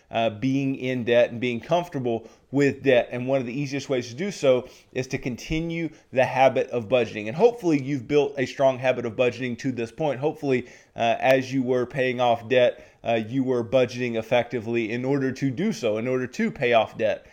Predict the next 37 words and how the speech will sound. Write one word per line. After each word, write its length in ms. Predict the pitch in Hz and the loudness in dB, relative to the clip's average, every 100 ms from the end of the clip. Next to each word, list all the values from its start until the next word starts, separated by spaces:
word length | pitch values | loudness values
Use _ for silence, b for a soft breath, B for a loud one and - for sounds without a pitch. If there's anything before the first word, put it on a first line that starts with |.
| b b - | b b -4
Uh, 200 | 113 117 | -2 0
and 200 | 131 127 | -2 -2
then 200 | 131 127 - | 0 -2 2
after 360 | 139 135 - 123 | 4 2 0 -4
you 200 | 113 113 | -2 -2
have 140 | 107 | 2
done 220 | 143 135 | 2 4
that, 200 | 120 110 | 2 0
you 160 | 113 123 | -2 -8
can 160 | 127 110 | -8 -12
continue 500 | 110 - 127 120 120 | -12 -8 -6 -4 -4
in 140 | 113 | -2
that 180 | 107 110 | -2 4
way. 300 | 143 123 - B B | 4 4 0 B B
But 160 | 127 131 | 2 4
now 300 | 165 185 156 | 6 6 6
you're 200 | 127 139 | 2 2
not, 380 | 135 139 - - | 6 6 4 -4
uh, 260 | 120 113 110 | 0 0 0
budgeting 720 | 110 143 123 123 131 127 120 b _ | 4 4 4 -2 -2 -4 -8 b _
to 120 | 131 | -6
see 220 | - 147 | -4 -4
how 240 | 123 135 143 | -2 -2 0
much 220 | 135 131 | 0 -2
you 100 | 135 | -6
can 180 | 127 113 | -6 -8
put 400 | - 131 - b b b | 0 0 0 b b b
on, 480 | - 131 127 123 120 | 4 4 4 0 -2
uh, 220 | 113 113 | 0 0
your 260 | 107 113 123 | 0 -2 0
debt 280 | 170 196 - | 6 6 6
payments. 380 | 123 127 120 | -6 -6 -4
Now 140 | 147 170 | 0 2
you're 180 | 147 117 | 0 2
budgeting 480 | 131 131 139 135 | 2 2 -4 -4
to 80 | 120 | -4
see, 380 | - 131 123 | -2 -2 -2